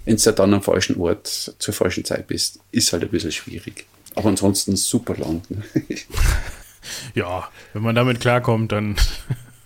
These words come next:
Speaker 1: Ja, ja, ich hab da ein bisschen andere Einstellung zum Leben und zum Tod. Wenn's dich erwischt oder wenn's deine Zeit ist, ist deine Zeit. Ob du jetzt daheim bist und n-,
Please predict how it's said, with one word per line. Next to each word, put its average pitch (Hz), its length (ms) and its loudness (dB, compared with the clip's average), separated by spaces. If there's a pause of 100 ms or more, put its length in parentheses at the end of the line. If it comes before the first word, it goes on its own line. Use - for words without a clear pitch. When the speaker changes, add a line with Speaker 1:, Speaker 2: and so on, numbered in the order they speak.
(680)
Speaker 1:
Ja, 117 160 6
ja, 127 200 6
ich 143 160 4
hab - 160 0
da 131 80 6
ein 113 60 2
bisschen 127 200 2
andere 104 320 2
Einstellung 98 480 2
zum 95 160 0
Leben 92 260 0
und 92 140 0
zum - 220 -2
Tod. 92 260 -2
Wenn's 101 300 2
dich 104 240 -4
erwischt 95 380 -2
oder 98 160 0
wenn's 95 200 2
deine - 280 0
Zeit - 280 -2
ist, - 220 -4
ist 120 200 -2
deine 117 220 0
Zeit. - 380 -4
Ob 98 140 -4
du - 60 -4
jetzt - 240 -2
daheim 98 280 0
bist - 240 -6
und 101 240 -2
n-, 101 320 0